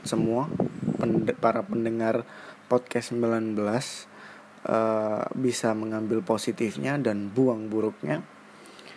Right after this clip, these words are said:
Tetap stay safe buat kalian semua. Tetap anjurin,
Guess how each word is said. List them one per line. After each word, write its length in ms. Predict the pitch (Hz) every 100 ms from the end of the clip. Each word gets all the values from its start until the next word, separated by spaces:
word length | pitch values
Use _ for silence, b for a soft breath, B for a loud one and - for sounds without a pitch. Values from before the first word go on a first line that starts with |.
| B B B - -
Tetap 400 | 123 123 127 123 -
stay 260 | - 135
safe 320 | 127 - 143 -
buat 240 | 131 131
kalian 400 | - 135 135 135
semua. 320 | 139 135 151 -
Tetap 280 | - 123 - -
anjurin, 600 | 131 127 127 127 143 160